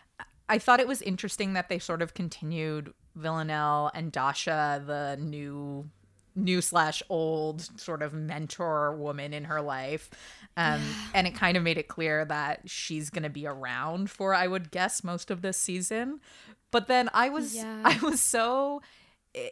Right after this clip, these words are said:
Speaker 1: briefly excited and then immediately disappointed by the, like, tease of this new mentee for Villanelle, Felix. And when they brought him in, I was like, "Oh, this is so funny to have her be in this position of authority and power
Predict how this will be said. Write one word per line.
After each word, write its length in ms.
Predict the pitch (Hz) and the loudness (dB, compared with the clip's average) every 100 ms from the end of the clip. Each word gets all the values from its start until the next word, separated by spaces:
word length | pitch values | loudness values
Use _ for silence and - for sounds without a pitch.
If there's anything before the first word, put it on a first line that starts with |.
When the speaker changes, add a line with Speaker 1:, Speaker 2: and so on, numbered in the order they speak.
| 202 | -6
Speaker 1:
briefly 460 | 190 214 240 277 247 | -2 0 0 0 0
excited 440 | 208 175 170 175 | 2 2 4 4
and 140 | 175 | 2
then 240 | 165 156 156 | -2 -4 -6
immediately 560 | 180 170 165 165 180 165 | -4 -2 0 0 0 -2
disappointed 800 | 160 - 160 - 160 160 160 160 | -4 -4 -8 -4 -4 -4 -6 0
by 240 | 160 160 | 2 2
the, 140 | 156 160 | 0 -2
like, 280 | 156 151 - - | -2 -6 -12 -12
tease 560 | - 175 165 156 160 | -10 -6 -4 -2 -4
of 300 | - 165 170 | -2 -4 0
this 220 | 160 151 | -2 0
new 280 | 170 160 156 | -2 -2 -2
mentee 480 | 156 151 156 165 151 | -2 -4 -4 -8 -6
for 160 | - 156 | -6 -4
Villanelle, 720 | 160 147 143 165 139 123 139 | -2 -2 2 4 4 0 -4
Felix. 720 | - 165 151 139 - - - - - - | -6 -4 -4 -6 -8 -10 -12 -12 -18 -6
And 80 | 185 | -2
when 100 | 180 | 2
they 100 | 180 | 0
brought 320 | 175 170 175 196 | 2 4 4 4
him 180 | 214 190 | -2 -2
in, 220 | 185 185 | -2 0
I 80 | 170 | -2
was 140 | 175 | -2
like, 220 | 202 202 - | -6 -6 -6
"Oh, 140 | 254 | -4
this 200 | 240 - | -2 -4
is 100 | 220 | -4
so 400 | - - 190 214 | -6 -4 -2 -2
funny 420 | 220 - 180 190 190 | -2 -4 -2 -2 -4
to 260 | 196 175 - _ _ | -2 -4 -6 _ _
have 360 | - - 180 180 | -4 4 4 4
her 380 | - 175 165 165 | -2 0 2 2
be 200 | 165 160 | 0 -2
in 120 | 156 | -2
this 120 | 156 | -6
position 520 | - 180 147 143 165 147 | -4 -4 -4 -4 -6 -6
of 100 | 151 | -8
authority 720 | - - 147 160 151 139 139 | -8 -6 -2 0 0 -4 -6
and 160 | 160 | -8
power 600 | - - 147 147 123 117 | -6 -2 0 0 -4 -6